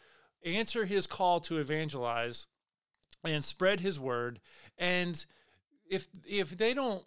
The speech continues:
wanna give me a chance, then it just is not my time. It's not God's timing for me to do this yet." So I kinda backed off.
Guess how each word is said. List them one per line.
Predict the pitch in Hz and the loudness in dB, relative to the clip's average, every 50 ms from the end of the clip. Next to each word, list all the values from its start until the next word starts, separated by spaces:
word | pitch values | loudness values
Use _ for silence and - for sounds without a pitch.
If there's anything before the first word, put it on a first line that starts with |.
| _ - | _ -2
wanna | 175 190 180 165 | 0 2 2 2
give | 151 156 190 180 | 2 0 0 0
me | 180 170 151 | 0 -2 -4
a | 131 | -2
chance, | - - - 277 262 202 170 165 165 - - - - - _ _ _ _ _ 156 | -2 -2 -2 0 2 2 2 0 -2 -2 -4 -4 -6 -8 _ _ _ _ _ 0
then | 185 196 190 190 185 190 | 2 2 4 4 2 2
it | 180 185 156 | 0 0 0
just | - 226 233 - - | 0 -2 -2 -2 -2
is | 220 180 156 | -2 -2 -4
not | 170 170 165 170 180 185 190 - - _ _ _ _ _ - 156 | -2 -2 0 2 2 2 2 0 -4 _ _ _ _ _ -16 -8
my | 147 151 160 160 160 156 151 143 | -6 -2 0 2 2 2 2 2
time. | - - 170 165 151 135 113 107 117 | 0 0 0 2 2 2 0 -2 -4
It's | 131 139 131 - 165 | -6 -4 -4 -2 -2
not | 175 175 185 196 175 165 151 | 0 0 0 0 -2 -2 0
God's | 165 160 160 156 151 - - | 4 4 4 4 2 -2 -6
timing | - - 170 165 170 160 151 143 131 | -6 -2 0 0 0 0 -2 -4 -4
for | - 147 | -6 -6
me | 139 135 131 | -4 -4 -4
to | 131 | -4
do | 131 131 196 202 | -4 -4 -4 -4
this | 160 143 - - | -2 -2 -2 -2
yet." | 131 131 - | -4 -4 -4
So | - 156 | -2 -2
I | 143 | -2
kinda | - - 165 165 175 | -2 -2 -2 -2 0
backed | 170 185 185 185 175 - - | 2 2 2 2 2 2 4
off. | 147 143 139 139 - | 6 6 6 4 0